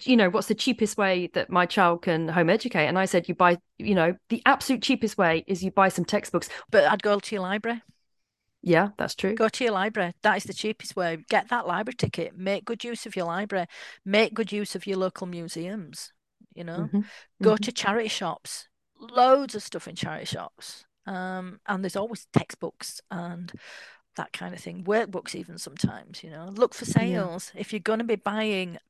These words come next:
Speaker 2: books, textbooks and things like that, contact the publishers. Quite often they do discounts,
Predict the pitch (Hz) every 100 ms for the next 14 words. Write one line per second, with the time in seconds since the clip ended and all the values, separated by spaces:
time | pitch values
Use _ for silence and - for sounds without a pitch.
0 | _ 214 - - - - - - _ -
1 | - - 214 - - 202 - 95 156 180
2 | - - _ _ _ - _ - 240 240
3 | 269 247 - - - - _ _ _ _
4 | 226 233 - 226 240 - 190 165 - -
5 | 208 202 - - 208 190 180 170 180 -
6 | 208 202 180 - -